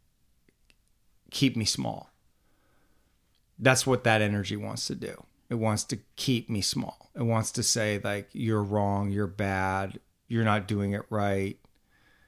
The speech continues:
And it's shameful. It's shaming in, in a way. And, uh, and that's fine.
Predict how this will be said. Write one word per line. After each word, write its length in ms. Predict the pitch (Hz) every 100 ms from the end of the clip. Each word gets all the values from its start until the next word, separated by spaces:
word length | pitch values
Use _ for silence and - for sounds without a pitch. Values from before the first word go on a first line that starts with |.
| _ _ _ _ -
And 540 | 110 104 101 101 - - -
it's 180 | 117
shameful. 580 | - - 127 120 - - -
It's 260 | 113 -
shaming 680 | - 151 131 107 78 82 -
in, 160 | 120 101
in 200 | - 107
a 60 | 98
way. 480 | 95 90 90 - _ _ _ _ _ _ _ _ _
And, 560 | 113 107 107 107 104 -
uh, 540 | 120 107 104 101 101 101 - _ _ _ _ _ _ _ _ _ _ _ _ _ _ _ _ _ _ _ _ _ _ _ _ _ _ _ _ _ _ _ _ _
and 100 | 123
that's 160 | 147 -
fine. 500 | 131 101 98 120